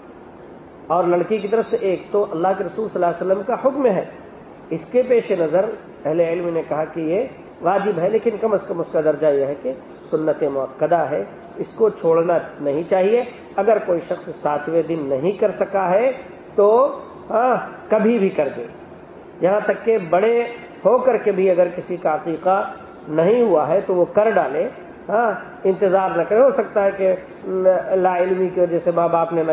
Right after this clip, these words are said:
کیا ہو، کچھ مجبوریاں رہی ہوں، ہاں، اور کچھ جو ہے <coughs> پیسے وغیرہ نہ رہے ہوں، تو اگر عقیقہ کسی کا نہ ہوا ہو تو وہ کر ڈالے، ہاں، یہ سنت مؤکدہ ہے، سنت کو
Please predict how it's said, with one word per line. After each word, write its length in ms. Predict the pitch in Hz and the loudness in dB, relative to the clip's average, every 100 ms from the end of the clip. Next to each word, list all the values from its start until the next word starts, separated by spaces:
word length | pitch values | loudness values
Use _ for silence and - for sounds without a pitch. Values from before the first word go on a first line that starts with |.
| 151 | -2
کیا 200 | 156 147 | 2 2
ہو، 120 | 151 151 | 2 -2
کچھ 160 | 170 | -4
مجبوریاں 600 | 175 175 190 190 190 180 | -4 -2 2 2 4 4
رہی 180 | 160 160 | 2 2
ہوں، 200 | 151 160 - - - - | 0 0 -4 -18 -18 -2
ہاں، 240 | 165 208 160 - - - - | 0 2 0 -6 -18 -14 0
اور 260 | 180 185 180 | 4 4 0
کچھ 240 | 185 180 | -6 -8
جو 200 | 180 170 | 0 0
ہے 140 | 170 202 - - - | 2 -2 -6 -18 -10
<coughs> 200 | - 196 190 - - - 226 175 - - - - | 2 2 2 -6 -6 -4 -2 -4 -4 -18 -20 -4
پیسے 280 | 196 190 220 | 0 2 4
وغیرہ 320 | 208 190 190 | 4 4 2
نہ 100 | 180 | 2
رہے 240 | 170 160 156 | 0 0 0
ہوں، 180 | 180 - | 0 0
تو 120 | 190 | 2
اگر 220 | 175 170 160 | 2 2 0
عقیقہ 380 | 147 - 165 160 170 | -4 -6 -6 -2 -4
کسی 220 | 160 147 147 | -4 -10 -6
کا 160 | 147 | -4
نہ 140 | 135 151 | -4 -2
ہوا 300 | 147 156 147 | 0 2 2
ہو 220 | 165 269 - - - - | 2 0 -6 -20 -18 0
تو 120 | 175 | 0
وہ 220 | 165 208 262 - - | 4 2 0 -10 -10
کر 180 | - 160 | -2 0
ڈالے، 380 | 143 139 151 233 - - - | 0 0 -2 -4 -8 -20 -6
ہاں، 140 | 165 180 160 | 0 0 2
یہ 200 | 156 180 - | -2 -2 -4
سنت 300 | - 156 135 | -8 -6 -4
مؤکدہ 460 | 160 139 131 143 139 | -4 -4 -6 -6 -4
ہے، 140 | 139 | -4
سنت 400 | 156 - 139 - | -6 -8 -10 -8
کو 140 | 175 | -2